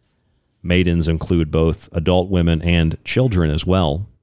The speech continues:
According to Plutarch, those assembled with torches and candlelight would perform a ritual of, quote, "washing their hair before dressing it with flowers," end quote.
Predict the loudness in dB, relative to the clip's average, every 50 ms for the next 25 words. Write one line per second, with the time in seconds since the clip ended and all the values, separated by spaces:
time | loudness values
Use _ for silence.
0 | _ _ _ _ _ _ _ _ _ _ _ _ -16 -6 -2 0 0 2 2 0
1 | 0 -2 -2 0 0 2 2 2 2 0 0 -2 -6 -10 -20 _ _ _ _ _
2 | _ -2 0 0 2 2 0 0 0 0 0 2 2 2 0 0 -2 -2 -4 -2
3 | 0 0 0 0 0 0 0 0 0 -2 -4 -4 -4 -2 0 0 2 2 2 2
4 | 2 0 0 0 -2 -2 -2 -2 -2 -2 0 0 2 2 0 0 0 0 0 0
5 | 0 0 2 2 0 0 -2 -2 -4 -4 -4 -2 0 0 0 -2 -2 0 0 2
6 | 2 0 0 0 0 2 2 2 2 2 2 2 2 2 2 2 4 2 2 2
7 | 0 0 -2 -2 0 0 0 0 0 0 0 0 0 0 0 0 0 0 0 0
8 | -4 -6 -6 -4 -2 0 2 2 2 0 0 -2 -6 -8 -10 -10 -12 _ _ _
9 | _ _ _ _ _ _ _ _ _ -4 -2 -2 0 -2 -2 -2 -2 -2 -2 -2
10 | -6 -12